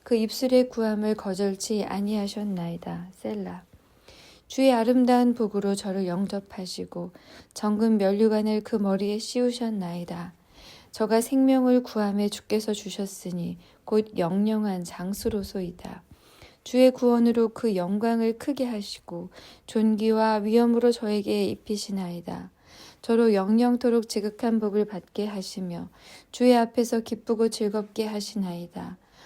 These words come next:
왕이 여호와를 의지하오니 지극히 높으신 자의 인자함으로 요동치 아니하리이다. 네 손이 네 모든 원수를 발견하며 네 오른손이 너를 미워하는 자를 발견하리로다.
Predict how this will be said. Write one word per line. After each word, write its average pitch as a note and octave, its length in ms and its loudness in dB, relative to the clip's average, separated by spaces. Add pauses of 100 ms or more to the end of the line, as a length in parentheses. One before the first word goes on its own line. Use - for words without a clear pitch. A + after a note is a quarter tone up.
(240)
왕이 A3+ 320 2
여호와를 A3+ 500 4
의지하오니 G3+ 720 -2
지극히 G#3+ 420 -6
높으신 A3 520 0
자의 G#3+ 320 0
인자함으로 A3 920 -2 (420)
요동치 A3 580 0
아니하리이다. F#3+ 1080 -4 (1500)
네 A#3 160 2
손이 B3 320 4
네 A#3 140 4
모든 A#3 460 2
원수를 A3 480 0
발견하며 F#3+ 1000 -2 (360)
네 A3+ 140 2
오른손이 A3 600 2
너를 G3 280 2
미워하는 G#3 680 0
자를 F#3+ 340 -4
발견하리로다. G3 1160 -4